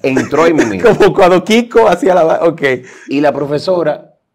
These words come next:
Speaker 1: eh, sin saber qué está pasando y qué no está pasando, lo que se va a favor de ella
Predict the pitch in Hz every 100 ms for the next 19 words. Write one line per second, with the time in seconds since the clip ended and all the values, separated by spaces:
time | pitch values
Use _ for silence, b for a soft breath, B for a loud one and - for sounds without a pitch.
0 | _ 117 - - 135 123 127 120 160 175
1 | 190 190 147 170 160 170 175 156 151 160
2 | - 170 165 127 113 147 175 _ _ _
3 | - 113 117 107 107 113 131 139 131 143
4 | 131 107 107 -